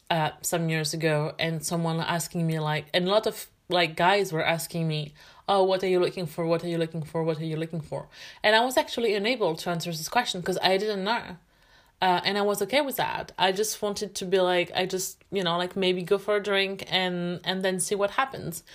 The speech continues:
Because what I was looking for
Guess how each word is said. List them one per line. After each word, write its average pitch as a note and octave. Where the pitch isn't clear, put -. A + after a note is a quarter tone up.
Because F#3+
what F#3+
I E3+
was E3+
looking G#3+
for E3